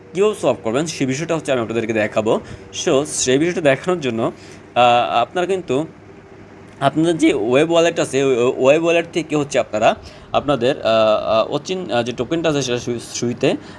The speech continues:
সলভ করতে পারবেন না। কেননা হচ্ছে ওনারা এখনও তাদের সলভের যেই,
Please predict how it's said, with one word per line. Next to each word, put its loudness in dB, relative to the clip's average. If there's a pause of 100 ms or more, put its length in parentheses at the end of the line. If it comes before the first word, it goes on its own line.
(100)
সলভ 0
করতে -4
পারবেন 4
না। 0
কেননা 0
হচ্ছে -4
ওনারা 2
এখনও 0
তাদের -2 (180)
সলভের 0
যেই, -2